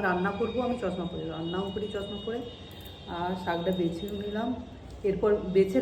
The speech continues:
রাখলাম, এরপর ধুয়ে ওখানে কাটবো। এই কেটে দিলে আর বেশ ভালো করে ধোয়া হয় না,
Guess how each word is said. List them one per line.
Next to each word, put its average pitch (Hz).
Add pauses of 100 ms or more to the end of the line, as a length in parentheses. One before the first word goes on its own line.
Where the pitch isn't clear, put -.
রাখলাম, 190 (120)
এরপর 196 (540)
ধুয়ে 214 (180)
ওখানে 226 (100)
কাটবো। 143 (480)
এই 190 (540)
কেটে 226
দিলে 254
আর 247 (100)
বেশ 240 (140)
ভালো 214
করে 233
ধোয়া 196
হয় 156
না, 147